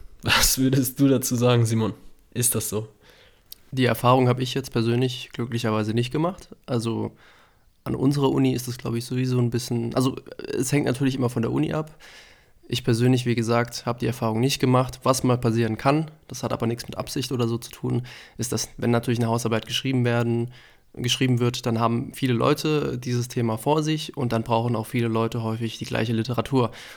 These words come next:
Speaker 2: Und wenn sie dann halt nur einmal in der Bib gibt, dann hat sie halt einer gerade und dann kann man sie sich nicht, äh, jetzt gerade raussuchen. Das kommt mal vor,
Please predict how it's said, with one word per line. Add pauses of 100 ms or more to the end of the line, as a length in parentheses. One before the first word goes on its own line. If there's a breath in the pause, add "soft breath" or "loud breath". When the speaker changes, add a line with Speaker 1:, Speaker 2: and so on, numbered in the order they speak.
Speaker 2:
Und
wenn
sie
dann
halt
nur
einmal
in
der
Bib
gibt,
dann
hat
sie
halt
einer
gerade
und
dann
kann
man
sie
sich
nicht,
äh,
jetzt
gerade
raussuchen.
Das
kommt
mal
vor,